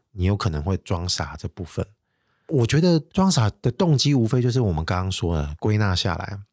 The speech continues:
嗯，它就是一种可能为了避嫌嘛，避免麻烦，或者是给对方台阶下。我觉得我刚刚说我发现我同学在偷情的那件事情，可能他比较像是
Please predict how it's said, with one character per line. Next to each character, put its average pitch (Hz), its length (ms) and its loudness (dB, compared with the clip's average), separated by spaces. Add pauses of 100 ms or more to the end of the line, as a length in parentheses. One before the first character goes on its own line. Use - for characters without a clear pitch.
(480)
嗯， 85 580 0 (140)
它 - 100 -4
就 101 160 0
是 104 160 0
一 101 60 2
种 80 340 -4
可 98 100 0
能 85 160 0
为 98 140 0
了 87 80 -2
避 92 240 -2
嫌 - 260 -2 (100)
嘛， - 40 -16 (400)
避 117 160 2
免 85 180 2
麻 78 240 -6
烦， 104 300 -8 (300)
或 127 140 0
者 95 60 2
是 - 80 -4
给 - 140 -4
对 92 140 0
方 87 180 -4
台 80 180 -4
阶 78 220 -4
下。 90 340 -6 (680)
我 113 80 -2
觉 131 80 4
得 156 80 6
我 135 40 2
刚 127 160 0
刚 131 200 2
说 117 340 0
我 80 460 -4
发 107 200 -2
现 107 240 0
我 76 160 -4 (120)
同 82 200 -4
学 80 220 -2
在 82 280 -2
偷 87 220 -4
情 80 220 -6
的 78 60 -6
那 85 100 -2
件 82 100 -2
事 80 100 -4
情， 82 120 -4
可 76 140 -6
能 78 80 -4
他 82 80 -2
比 80 100 -4
较 92 140 0
像 98 260 0
是 85 260 -2